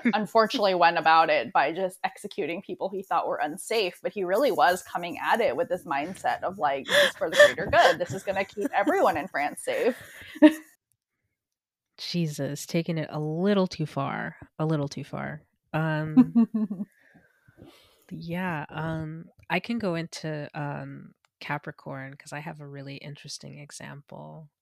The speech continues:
Speaker 1: Um, so I have Cheech Marin, uh, you know, one half of the well-known comedy duo Cheech and Chong. Um, what's interesting is that he has his moon in the second decan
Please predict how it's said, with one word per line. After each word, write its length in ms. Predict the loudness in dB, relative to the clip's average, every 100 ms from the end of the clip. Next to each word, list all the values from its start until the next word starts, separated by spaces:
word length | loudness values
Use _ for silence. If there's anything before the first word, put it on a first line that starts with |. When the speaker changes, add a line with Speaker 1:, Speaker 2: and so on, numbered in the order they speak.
| -6
Speaker 1:
Um, 500 | -4 -4 -6 -8 -10
so 300 | -6 -4 -4
I 80 | -4
have 180 | -6 -6
Cheech 340 | -6 -6 -4
Marin, 520 | -2 0 0 0 -2 -4 -2
uh, 520 | 0 2 0 -4 -6 -8
you 80 | -4
know, 340 | -2 -2 -6 -4
one 140 | -4
half 400 | -4 -4 -4 -4
of 160 | -8 -6
the 400 | -4 -2 -4 -8 -14 _ _ _ _
well-known 420 | 0 0 0 -4
comedy 440 | -6 -6 -4 -4 -4
duo 380 | -4 -2 -2 -4
Cheech 300 | -4 -4 -4
and 100 | -4
Chong. 400 | 0 0 0 -2 _ _ -20 -20 -20 -12 0
Um, 380 | 2 4 0 0
what's 160 | 0 2
interesting 440 | 2 0 0 0
is 140 | 0
that 280 | 2 2 2
he 100 | 0
has 140 | -2 -2
his 160 | -6
moon 180 | -6 -8
in 80 | -10
the 80 | -10
second 380 | -12 -10 -12 -12
decan 400 | -12 -12 -12